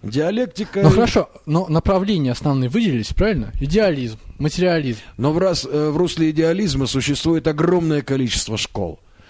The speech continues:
Speaker 1: Э, совершенно, как говорится, ну, я не знаю, может быть, их и все можно пересчитать, но это очень много школ и направлений, э, а, в-, которые существуют и сегодня.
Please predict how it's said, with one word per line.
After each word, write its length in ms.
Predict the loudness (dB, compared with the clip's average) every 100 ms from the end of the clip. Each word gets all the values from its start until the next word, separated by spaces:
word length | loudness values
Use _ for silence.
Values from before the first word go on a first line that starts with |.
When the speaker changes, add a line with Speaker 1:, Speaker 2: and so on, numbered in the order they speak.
| -20 -12
Speaker 1:
Э, 960 | -2 0 0 0 0 -2 -2 -2 -4 -6
совершенно, 680 | -2 0 2 2 2 0 -4
как 120 | -4
говорится, 440 | -4 -2 -4 -2
ну, 1300 | -2 0 -2 -2 -2 -4 -6 -10 -8 -4 -2 -2 -2
я 120 | -2
не 100 | -2
знаю, 280 | -2 -2 -2
может 260 | -2 -2 -2
быть, 140 | -4
их 140 | -4 -4
и 20 |
все 160 | -4
можно 300 | -2 -2 -2
пересчитать, 560 | -2 0 0 -2 -2 -2
но 120 | -2
это 120 | -2 -4 0
очень 440 | 0 2 -2 -4
много 260 | -4 -4 -6
школ 400 | -4 -2 -2 -2
и 100 | -4
направлений, 760 | 0 0 0 -2 -4 -6 -10 -16 -20 -20 -20 -20 -4
э, 80 | -2
а, 1160 | 0 0 0 -2 -2 -2 -4 -4 -4 -4 -4 -4
в-, 220 | -8 -8
которые 500 | -6 0 2 2 -2
существуют 720 | -2 -2 -2 -2 -2 -2 -2
и 60 | -4
сегодня. 720 | 0 0 0 -2 -2 -8 -12